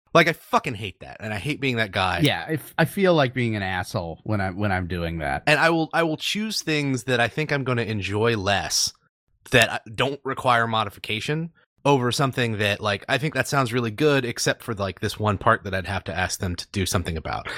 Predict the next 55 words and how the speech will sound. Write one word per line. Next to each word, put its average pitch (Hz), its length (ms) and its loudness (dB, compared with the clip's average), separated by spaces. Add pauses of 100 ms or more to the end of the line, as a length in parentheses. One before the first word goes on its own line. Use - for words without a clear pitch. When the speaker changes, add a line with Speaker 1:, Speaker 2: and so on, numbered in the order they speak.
(320)
Speaker 1:
And, 208 160 8
like, 185 160 4
I 170 80 4
have 175 120 0
friends 135 320 -2
who've 110 220 -6
worked 101 260 -4
at, 98 280 0
uh, 95 260 2
as 98 180 0
servers 98 460 0
at - 80 -10
restaurant. 98 300 -4
Like, 95 160 -2
my 95 80 -2
friend 113 180 0
Amber 95 300 2
is, 87 120 2
like, - 180 -2
the - 60 -2
queen 104 440 2
of 110 100 4
that. 123 340 4 (600)
And, 98 640 0
you 214 100 0
know, 110 160 2
she 147 200 0
was 139 200 0
like, 120 300 2
"Oh, 151 100 4
no, 135 80 0
no, 113 140 0
I've 110 180 -4
been 139 140 0
in 135 80 0
their 127 140 2
shoes 113 340 -2
enough 107 180 0
times 101 380 2
that, 101 140 -2
like, 92 340 -2 (360)
you 214 120 6
know, 120 260 4
I, 143 80 -2
you 135 300 -2
tip - 340 0
accordingly 120 560 2
for 113 160 -4
being 110 400 0
a 104 60 -4
pain 120 180 0
in 110 60 0
the 107 80 2
ass, 131 320 4
but 110 320 2